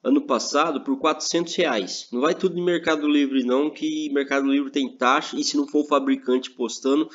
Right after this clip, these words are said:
sai muito mais caro que você for numa loja, tá? Então aqui você já pode ver a politriz por esse preço. E outra que é o higienizador que eu falei pra vocês.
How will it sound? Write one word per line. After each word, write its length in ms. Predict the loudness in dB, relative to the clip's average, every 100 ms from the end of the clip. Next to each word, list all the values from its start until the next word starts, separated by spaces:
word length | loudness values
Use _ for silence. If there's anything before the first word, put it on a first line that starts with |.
| -16 -8
sai 180 | 0 2
muito 340 | 2 0 -2
mais 220 | -2 -2
caro 240 | 0 -2 -2
que 80 | -4
você 180 | -8
for 140 | -2 0
numa 220 | 2 2
loja, 420 | 2 0 -2 -12 _ _ _
tá? 340 | 0 0 0 -6 -20 _
Então 180 | 2 2
aqui 140 | 0
você 120 | -4
já 80 | -4
pode 220 | -4 -4
ver 100 | -2
a 40 | -2
politriz 480 | -4 -6 -6 -6
por 100 | -2
esse 200 | -2 -2
preço. 360 | -2 -2 -2 -4
E 140 | 0 2
outra 220 | 2 -2
que 120 | 2
é 60 | 4
o 80 |
higienizador 640 | 4 2 0 0 -2 -2 -2
que 80 | -4
eu 60 |
falei 200 | 0 -2
pra 140 | 0 -2
vocês. 540 | -2 -2 -2 -4